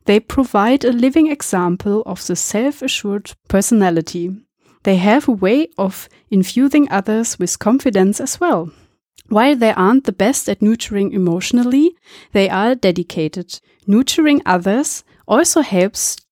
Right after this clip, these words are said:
Che-, Ceres in Leo feel good about themselves. They love attention and respect. They are creative and independent and foster these traits in others. They help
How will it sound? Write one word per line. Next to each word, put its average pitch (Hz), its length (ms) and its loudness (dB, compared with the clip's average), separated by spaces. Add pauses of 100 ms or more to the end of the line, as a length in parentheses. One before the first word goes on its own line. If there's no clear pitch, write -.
(140)
Che-, - 440 0
Ceres 233 520 -2
in 190 220 0
Leo 190 300 2
feel 196 280 0
good 226 260 -2
about 185 340 -4
themselves. 185 720 -2 (260)
They 202 140 2
love 190 360 2
attention 185 580 0
and 262 180 0
respect. - 640 -4 (200)
They 214 180 4
are 202 100 2
creative 190 680 -2
and 196 120 -2
independent 180 880 0 (260)
and 190 160 2
foster 277 500 -2
these 247 320 -2
traits 170 440 -4
in 240 180 -2
others. - 520 -6 (260)
They 190 140 4
help 277 260 2